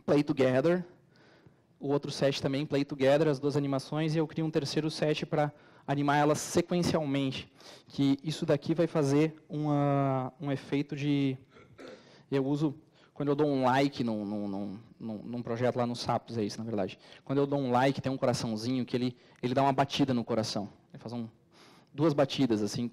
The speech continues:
pra indicar que o ca-, a pessoa fez o, o like na pessoa. Então, é uma animação, ela é um pouquinho de código, mas é bem simples. Eu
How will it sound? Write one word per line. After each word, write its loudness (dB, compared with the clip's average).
pra 0
indicar 2
que -4
o -4
ca-, 2
a 0
pessoa -2
fez -4
o, -6
o -10
like 2
na -2
pessoa. -6
Então, -2
é 2
uma 0
animação, -2
ela 4
é 6
um 2
pouquinho 0
de 0
código, 2
mas 2
é 4
bem 2
simples. -2
Eu -4